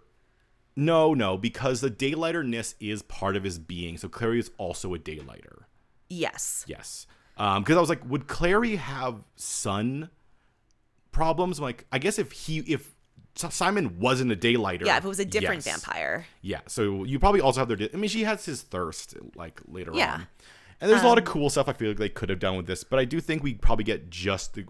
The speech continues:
Speaker 1: right amount of, it's just a, it really, 'cause when it comes down to it, it's a reference to the books.
Speaker 2: Yeah. No, it's not.
Speaker 1: No, uh, no, no, the Alliance rune
Speaker 2: Oh, yeah, yeah,
Speaker 1: is a
Speaker 2: yeah.
Speaker 1: reference
Speaker 2: I
Speaker 1: to
Speaker 2: was
Speaker 1: the
Speaker 2: gonna say, like, this is,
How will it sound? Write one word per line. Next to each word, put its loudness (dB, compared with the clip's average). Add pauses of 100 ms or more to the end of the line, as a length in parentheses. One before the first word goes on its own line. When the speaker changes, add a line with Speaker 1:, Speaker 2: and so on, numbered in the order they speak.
Speaker 1:
right -6
amount -10
of, -8 (220)
it's -6
just 2
a, -2
it 0
really, 6
'cause -10
when -4
it -4
comes -4
down -6
to -8
it, -8 (100)
it's -14
a -14
reference -14
to -16
the -18
books. -10
Speaker 2:
Yeah. 0 (280)
No, 10
it's 2
not. 4 (420)
Speaker 1:
No, 10
uh, 0
no, 4
no, 2 (220)
the 4
Alliance 4
rune -8 (300)
Speaker 2:
Oh, 8
yeah, 4
yeah, 2
Speaker 1:
is 4
a 6
Speaker 2:
yeah. 6
Speaker 1:
reference 6
Speaker 2:
I 12
Speaker 1:
to 10
Speaker 2:
was 0
Speaker 1:
the 0
Speaker 2:
gonna -2
say, 6
like, 4
this 2
is, 4